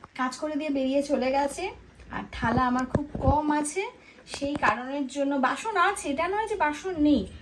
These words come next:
সব তোলা রয়েছে। হুম, সেই কারণের জন্য আমি ওই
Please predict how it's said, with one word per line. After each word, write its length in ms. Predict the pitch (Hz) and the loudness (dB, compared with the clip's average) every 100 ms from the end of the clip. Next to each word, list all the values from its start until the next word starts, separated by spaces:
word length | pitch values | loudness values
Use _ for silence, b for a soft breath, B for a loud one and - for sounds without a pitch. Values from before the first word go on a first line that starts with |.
| B - - | B -14 -8
সব 140 | 339 339 - - - - | -8 -8 -16 -20 -18 -2
তোলা 360 | 285 254 233 | 2 6 6
রয়েছে। 520 | 196 180 165 175 - 190 - - | 4 0 -4 -8 -8 -10 -10 -12
হুম, 300 | 349 440 226 - B B B - | -10 -8 -8 -10 B B B -20
সেই 320 | - - 320 339 | -14 -10 -10 -4
কারণের 400 | 330 330 339 339 | -4 -4 -10 -10
জন্য 300 | 339 339 392 | -10 -6 -4
আমি 480 | 311 294 349 349 311 294 | -2 0 -2 -4 -6 -8
ওই 220 | 269 262 | -6 -6